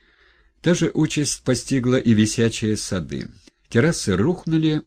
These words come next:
а экзотические растения погибли.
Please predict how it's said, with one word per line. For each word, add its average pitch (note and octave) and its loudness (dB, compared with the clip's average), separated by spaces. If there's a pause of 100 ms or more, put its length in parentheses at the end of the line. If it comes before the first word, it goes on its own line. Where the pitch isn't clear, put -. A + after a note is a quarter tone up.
а A#2 0
экзотические G#2+ -2
растения D3+ -2
погибли. D2 -6